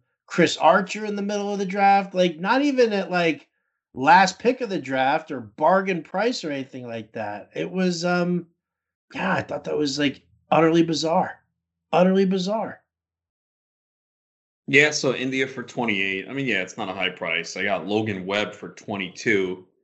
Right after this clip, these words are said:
Speaker 2: There was no runner-up. And Jose Alvarado for eighteen, 'cause I lost Kirby Yates in this, and I know Alvarado did not pitch well in his last outing,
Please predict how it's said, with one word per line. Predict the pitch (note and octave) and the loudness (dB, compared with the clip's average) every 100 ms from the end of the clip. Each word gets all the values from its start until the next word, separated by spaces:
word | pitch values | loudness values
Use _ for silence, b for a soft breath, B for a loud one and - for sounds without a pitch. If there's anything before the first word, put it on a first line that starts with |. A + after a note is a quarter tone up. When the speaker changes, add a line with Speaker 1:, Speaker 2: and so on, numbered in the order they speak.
| _ _ | _ _
Speaker 2:
There | - | -2
was | G2 | -2
no | G2 F#2 | -2 -4
runner-up. | F#2 F2+ F2+ F2+ F2+ | -4 -4 -4 -2 -2
And | F#2 F#2 F2 b b b b b | -2 -2 -6 b b b b b
Jose | B2 A#2 A#2+ | 4 6 4
Alvarado | G#2+ G#2 G#2 G#2 G2 | 2 0 -4 -4 -6
for | - G2 | -10 -14
eighteen, | G2 G2 - G2+ F2+ E2+ | -14 -14 -12 -10 -10 -12
'cause | G2+ F#2+ | -10 -6
I | |
lost | F#2 F#2+ F#2 - | -2 -2 -4 -6
Kirby | A2+ G2 F#2 | -6 -6 -2
Yates | F#2 G2+ A2+ | -2 -2 -6
in | |
this, | G#2 G#2 - | -8 -8 -8
and | |
I | F#2 | -6
know | F#2+ F2+ | -4 -4
Alvarado | F2 F2+ F2+ F2 F2 F2 - | -4 -6 -6 -6 -6 -8 -10
did | F2+ | -6
not | F2+ - | -4 -6
pitch | - B2+ - | -6 -6 -4
well | F#2+ | -4
in | F#2 | -4
his | F2+ | -4
last | F2 E2+ - | -4 -4 -2
outing, | A#2+ A#2+ A2+ A2 G#2 | 0 2 2 0 -2